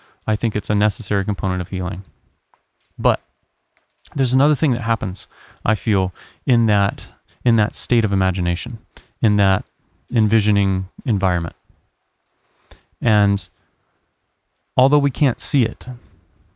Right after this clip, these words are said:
I do feel that something energetically, I don't know if it's at the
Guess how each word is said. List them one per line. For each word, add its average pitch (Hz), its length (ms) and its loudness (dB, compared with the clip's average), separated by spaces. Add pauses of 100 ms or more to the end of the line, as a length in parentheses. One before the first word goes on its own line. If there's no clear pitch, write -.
(680)
I 107 140 0
do 127 260 2
feel 104 580 0 (420)
that 107 360 2 (960)
something 160 680 2
energetically, 120 760 0 (760)
I 131 80 2
don't 139 140 2
know 131 140 4
if 117 120 -2
it's - 160 -6
at 110 180 -2
the 95 320 -2